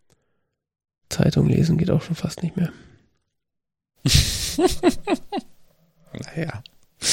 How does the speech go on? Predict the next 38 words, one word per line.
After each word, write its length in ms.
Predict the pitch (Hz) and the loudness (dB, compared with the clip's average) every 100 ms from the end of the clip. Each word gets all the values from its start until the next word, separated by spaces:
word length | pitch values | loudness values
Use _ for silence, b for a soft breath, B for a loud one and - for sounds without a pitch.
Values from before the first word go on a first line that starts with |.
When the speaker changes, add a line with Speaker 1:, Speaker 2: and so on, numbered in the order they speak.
| B B B B | B B B B
Speaker 1:
Ja, 40 | - | 4
ich 120 | 131 | 4
meine, 220 | 123 127 127 | 6 4 4
wie 140 | 131 | 4
oft 320 | 131 - - - | 2 0 -12 -4
wird 380 | - 135 151 - | 0 4 2 4
irgendwie 380 | 139 135 143 131 | 4 4 4 4
in 220 | 123 143 | 4 4
der, 400 | 127 127 120 - | 4 4 4 0
in 340 | - - 139 131 | -2 0 4 4
renommierten 640 | 135 127 127 131 135 - | 4 4 4 4 2 0
Zeitungen 560 | 156 143 127 139 135 135 | 0 4 4 6 4 4
wie 80 | 127 | 4
der 160 | 127 | 4
Zeit 340 | - 147 135 - | 4 4 4 4
irgendwie 320 | 127 143 - | 2 4 4
über 400 | 135 135 120 - - | 4 6 4 4 2
Religion 800 | 147 127 123 127 147 127 131 143 | 4 4 4 4 4 4 4 4
und 260 | - 123 - | 4 2 4
irgendwie 580 | 113 127 151 139 127 | 4 4 4 4 4
Homöopathie 680 | 139 147 143 123 - 135 - | 6 4 6 4 4 2 4
geredet, 540 | 151 127 98 95 - - | 4 4 2 0 0 2
wo 80 | 107 | 2
ich 100 | - | 2
mir 80 | |
denke, 180 | - 110 | 4 6
so, 120 | 110 - | 4 2
warum 380 | - 143 139 139 | -2 0 2 4
wird 140 | 139 | 4
da 20 | |
überhaupt 320 | 131 143 - | 4 4 4
drüber 220 | 180 113 110 | 4 4 2
geredet? 400 | - - 113 - | 2 2 2 0
Das 100 | - | -2
ist 240 | - - | 0 2
doch, 220 | 139 - - | 2 2 -6
äh, 180 | - - - 175 - - B B B - | -4 -4 2 2 2 -4 B B B -6
why? 420 | - 135 139 156 | 2 4 4 4